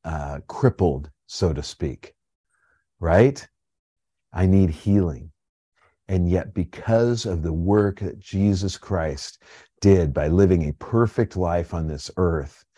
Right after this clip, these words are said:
and going to the cross and suffering a sinner's death on the cross, even though he was perfect, that, that, uh, and, and then that he was put in a, a tomb,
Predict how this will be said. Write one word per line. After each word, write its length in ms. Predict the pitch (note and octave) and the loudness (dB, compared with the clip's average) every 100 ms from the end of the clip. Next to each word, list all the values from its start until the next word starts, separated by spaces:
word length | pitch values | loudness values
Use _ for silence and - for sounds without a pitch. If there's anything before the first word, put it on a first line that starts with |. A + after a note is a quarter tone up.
| - - - | -20 -20 -4
and 200 | F2+ E2 | -2 4
going 300 | F#2+ G#2+ A#2 | 6 6 6
to 80 | A2+ | 4
the 100 | F#2+ | 2
cross 600 | - G2+ E2+ D2+ D#2+ - | 0 0 0 -2 -6 -8
and 180 | F2 | -8
suffering 560 | D#2 - G#2 - G#2+ F#2+ | -6 -2 -2 0 0 0
a 100 | D#2+ | -2
sinner's 540 | - - G#2+ G2+ D#2+ | -4 -2 0 0 -2
death 400 | - G2 G2 G2 | -2 0 0 0
on 120 | F#2 E2 | -6 -8
the 80 | |
cross, 520 | D2+ - F2+ D#2 D2 - _ - _ | -8 -8 -6 -6 -12 -18 _ -20 _
even 280 | G2+ G2+ F#2+ | 2 4 6
though 140 | F2+ | 4
he 160 | E2 F2+ | 4 2
was 200 | D#2+ D#2 | 0 -4
perfect, 640 | - G2 F2+ D2 B1+ - _ _ _ _ _ _ _ _ | -4 -2 -2 -6 -12 -16 _ _ _ _ _ _ _ _
that, 280 | D#2+ E2 - _ _ _ - | -2 -2 -2 _ _ _ -12
that, 340 | E2+ D#2+ C#2+ | -4 -2 -2
uh, 200 | C#2+ - | -6 -6
and, 260 | - F2+ F2 | 0 2 4
and 200 | G2 F2 | 4 4
then 160 | F2+ F2 | 6 4
that 160 | E2 | 4
he 160 | D2+ F#2 | 2 2
was 220 | E2+ D#2 | 2 0
put 260 | - A#2+ A2+ | -2 2 4
in 180 | G#2+ F2 | 4 2
a, 200 | C#2+ - | -4 -8
a 120 | D#2 | -10
tomb, 680 | - - C3+ C3 B2 A#2 | -12 -2 2 4 4 2